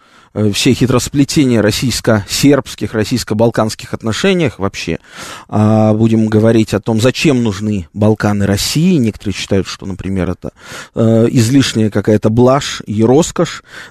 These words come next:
для нашей страны. И первого гостя, которого я выбрал для нашего первого эфира, а, это, а, известный балканист, человек, который многие годы возглавлял группу балканских стран в главном think-танке, интеллектуальном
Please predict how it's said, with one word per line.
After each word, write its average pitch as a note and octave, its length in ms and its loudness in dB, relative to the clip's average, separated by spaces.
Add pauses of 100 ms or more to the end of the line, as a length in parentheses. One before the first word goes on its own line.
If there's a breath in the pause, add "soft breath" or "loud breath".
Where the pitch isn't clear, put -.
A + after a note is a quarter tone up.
для B2+ 180 2
нашей C3+ 340 0
страны. C3+ 520 2
И B2+ 440 4
первого C#3 580 2
гостя, D#3 460 0
которого B2 380 0
я A#2+ 180 4
выбрал A#2+ 520 2
для G#2+ 320 -2 (200)
нашего G#2 380 -2
первого G#2+ 320 2
эфира, A3 460 0 (420 loud breath)
а, A#2+ 480 2
это, A#2+ 720 2
а, A2 720 2
известный C3+ 560 2
балканист, A#2+ 560 -2
человек, A2+ 340 0
который A2 360 -2
многие A2 320 -2
годы A#2 240 0
возглавлял A2 560 0 (400 loud breath)
группу B2 400 0
балканских A#2+ 540 0
стран A#2 420 0
в G#2 400 0
главном A#2 540 2
think-танке, A2+ 640 -2
интеллектуальном G2 840 -2